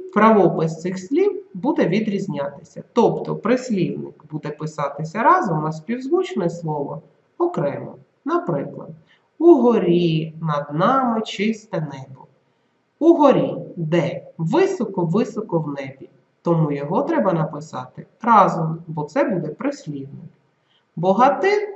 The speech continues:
сховав скарб у горі Кичері. Де він його сховав? У горі. Тому це буде прийменник з іменником.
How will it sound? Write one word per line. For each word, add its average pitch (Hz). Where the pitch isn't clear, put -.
сховав 175
скарб 349
у 202
горі 277
Кичері. 143
Де 175
він 202
його 240
сховав? 240
У 349
горі. 240
Тому 185
це 180
буде 160
прийменник 294
з 190
іменником. 170